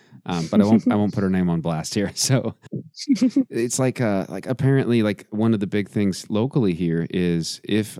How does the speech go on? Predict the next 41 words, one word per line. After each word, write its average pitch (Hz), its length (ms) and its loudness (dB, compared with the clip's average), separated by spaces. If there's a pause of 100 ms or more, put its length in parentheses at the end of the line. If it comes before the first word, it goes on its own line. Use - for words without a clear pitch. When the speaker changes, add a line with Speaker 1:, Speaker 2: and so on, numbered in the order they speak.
(140)
Speaker 1:
like, 92 120 -4
there's 95 160 -2
a 95 60 -2
foster 95 400 -4
placement, 101 540 -2
and 98 120 -2
I'll 92 80 -2
be 85 100 -2
real 98 160 2
honest, 92 240 -2
I 98 80 -2
don't 107 120 0
actually 85 220 -4
know 98 320 -2 (300)
how 87 320 -8
a 90 80 -4
lot 85 220 -2
of 82 80 -2
that 82 180 -4
works. 117 360 -6 (380)
You 92 100 0
know, 90 60 4
you 87 160 2
get 101 160 2
that 104 160 4
Speaker 2:
Mm-hmm. 101 40 -8
Speaker 1:
call 98 520 -2
and 92 140 -2
you're 87 80 -4
getting 98 200 -2
a 95 60 0
kid, 104 640 -2 (420)
"I 110 40 -12
hope 101 200 -2
you're 101 120 0
home 117 340 4
Speaker 2:
Mm-hmm. - 100 -8
Speaker 1:
'cause 98 160 -4
here 117 140 2
we 113 100 0
come." 98 420 0